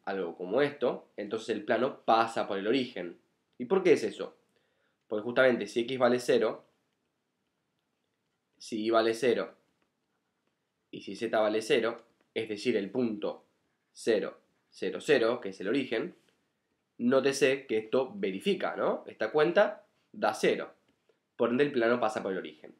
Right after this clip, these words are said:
Como les decía, ese es el caso más difícil de graficar. Lo vamos a dejar para el final. Entonces, el caso original era este, ¿no? Bueno, ¿cómo hacemos para encontrar el gráfico de este plano?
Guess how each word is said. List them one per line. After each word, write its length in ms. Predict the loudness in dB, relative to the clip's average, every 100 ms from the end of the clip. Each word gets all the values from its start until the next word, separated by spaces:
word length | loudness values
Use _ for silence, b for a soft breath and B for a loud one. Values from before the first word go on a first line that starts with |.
| _ _ _ b b b b
Como 180 | -8 -2
les 220 | 2 2
decía, 160 | 4 4
ese 100 | 4
es 60 | 0
el 80 |
caso 280 | 0 0 4
más 340 | 4 4 2 -6
difícil 340 | -8 -6 0
de 60 | 2
graficar. 580 | 0 0 4 4 2 b b _
Lo 80 | 0
vamos 180 | 0 0
a 20 |
dejar 380 | 0 0 -2 -8 _ _ _ _ _ _ _
para 220 | -2 0 0
el 80 |
final. 380 | -2 -2 -2 -4 -14 _ _ _ _ _ _ _ _ -8
Entonces, 580 | 2 4 4 0 -14 _ _ _ _ _ _ _ _
el 140 | -2
caso 220 | 0 0
original 320 | 0 4 6 8
era 160 | 6
este, 240 | 4 2 0
¿no? 260 | 0 -2 -12 _ _ _ _ _ _ _ _ _ _ -4
Bueno, 380 | -2 -2 -6 -4
¿cómo 180 | 2 4
hacemos 260 | 4 4
para 300 | 6 6 4
encontrar 800 | 0 0 0 0 2 4 4 2
el 140 | -6 2
gráfico 360 | 2 2 0
de 60 | 0
este 160 | 0 -6
plano? 320 | -4 -8